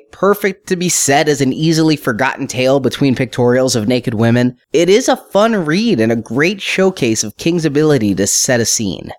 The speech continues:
However, it is slightly controversial for its grounded nature. There are no giant beasts flying through the night sky making Norris's walk more difficult, and Cressiner isn't a demon of some sort in disguise making a devil's deal.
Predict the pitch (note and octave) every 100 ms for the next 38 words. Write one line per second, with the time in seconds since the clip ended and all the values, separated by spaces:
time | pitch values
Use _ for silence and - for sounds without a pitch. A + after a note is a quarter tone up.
0 | _ _ - E3+ G#3+ A#3 A3 - _ -
1 | A#3 D#4 - - G3+ B3 A#3 G#3+ A#3+ A#3+
2 | A#3 G3 A#3 C#4 - A#2 - B2+ A2 -
3 | B2 G#2+ G2 G2 D2+ - F#2 - - _
4 | _ _ C#3+ G3+ G#3 F3 G3+ D3 C#3+ C3+
5 | F#3 D3+ A2+ D#3+ F#3 - - D3 C#3+ E3+
6 | E3 D3 D#3+ D3 D#3+ - B2+ A#2+ D3 C3
7 | B2 C3+ C#3 B2 B2+ C#3+ - C#3 A2+ G#2
8 | B2 C3+ C#3 C3+ A2+ A2+ A#2 B2 C#3+ D#3+
9 | C3+ A2+ G#2+ - E3+ F3+ E3+ D#3+ D3+ D#3
10 | F3 D#3 A#2 B2+ C#3+ D3 C3+ A#2 C3+ B2+
11 | - C3+ C3 C3 A2+ - A#2 A2 B2+ A2
12 | B2 B2 A#2+ G#2 A#2 A#2+ A2+ G2 G#2 G2+
13 | C3